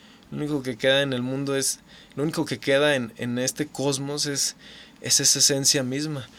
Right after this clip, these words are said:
Y, y lo que también te quería contar fue, ¿por qué creo yo eso? O sea, ¿por qué? ¿Por qué para mí esa es mi, esa es mi verdad?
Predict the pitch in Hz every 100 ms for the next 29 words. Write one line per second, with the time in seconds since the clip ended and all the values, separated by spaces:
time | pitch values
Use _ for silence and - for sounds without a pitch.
0 | - - - - - - - - - -
1 | 143 143 127 - 139 - 135 143 151 165
2 | 156 151 156 147 143 147 143 - - -
3 | - - - - - - - - - 123
4 | 120 - 151 156 160 - - 160 151 147
5 | 131 147 135 143 - 120 - - 107 -
6 | 110 110 - - 160 - - - - -
7 | - 123 117 151 147 151 139 143 147 -
8 | 131 139 131 135 123 113 - 131 127 131
9 | 127 123 113 113 117 143